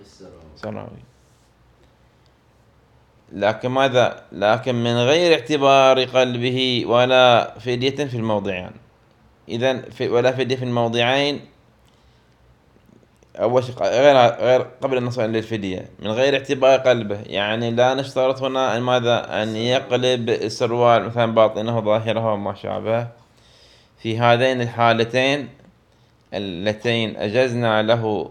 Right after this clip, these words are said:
Speaker 2: است-، استفادة من القميص ومن، أو من، استفدنا له من القباء، استفادة من القباء ومن السروال، إذا استفاد منها بالكيفية المذكورة لا فدية عليه،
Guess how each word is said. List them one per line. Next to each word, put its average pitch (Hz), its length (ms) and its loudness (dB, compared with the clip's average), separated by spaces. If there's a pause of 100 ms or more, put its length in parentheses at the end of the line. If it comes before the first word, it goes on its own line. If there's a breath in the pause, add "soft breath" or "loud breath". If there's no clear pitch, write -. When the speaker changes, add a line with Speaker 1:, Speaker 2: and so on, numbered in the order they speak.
Speaker 2:
است-، - 200 -18
استفادة 110 880 0
من 107 220 -4
القميص 107 800 -4
ومن، 107 640 -2 (340)
أو 101 120 2
من، 107 140 -2 (100)
استفدنا 117 460 0
له 117 100 0
من 113 80 -2
القباء، 110 460 2
استفادة 107 380 -2
من 107 80 -2
القباء 107 560 2
ومن 107 300 0
السروال، 117 680 -2 (920 soft breath)
إذا 98 160 -6
استفاد 113 460 -2
منها 113 320 -2
بالكيفية 110 540 -6
المذكورة 107 840 -2
لا 123 260 2
فدية 120 720 -2 (320)
عليه، 92 320 -12